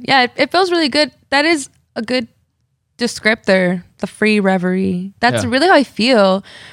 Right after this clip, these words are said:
Speaker 1: Because to be honest with you, when I was, basically this album was supposed to come out one year ago, okay? Everything was recorded one whole year
Speaker 2: Oh,
Speaker 1: ago.
Speaker 2: shit.
Speaker 1: Yeah. But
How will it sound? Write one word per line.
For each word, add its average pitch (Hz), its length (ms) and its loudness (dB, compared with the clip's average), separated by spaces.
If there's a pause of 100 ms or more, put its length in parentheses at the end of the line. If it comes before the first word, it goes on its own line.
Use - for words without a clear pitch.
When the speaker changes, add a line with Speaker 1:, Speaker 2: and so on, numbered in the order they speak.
(260)
Speaker 1:
Because 262 340 0
to 269 140 -2
be 240 100 2
honest 247 300 2
with 311 160 -4
you, 294 320 0
when 233 260 0
I 214 120 4
was, 220 300 0 (1500)
basically 330 380 0
this 403 100 0
album 254 280 0
was 247 120 -2
supposed 220 200 -4
to - 40 -12
come 220 120 0
out 180 120 0
one 180 360 0
year 175 240 -4
ago, 185 420 -12 (160)
okay? 185 460 -4
Everything 226 340 -2
was 254 160 0
recorded 208 500 -4
one 196 340 0
whole 185 240 2
year 175 320 -4
Speaker 2:
Oh, 185 80 -4
Speaker 1:
ago. 113 100 -4 (100)
Speaker 2:
shit. - 180 -8
Speaker 1:
Yeah. 190 260 -6 (480)
But 208 240 4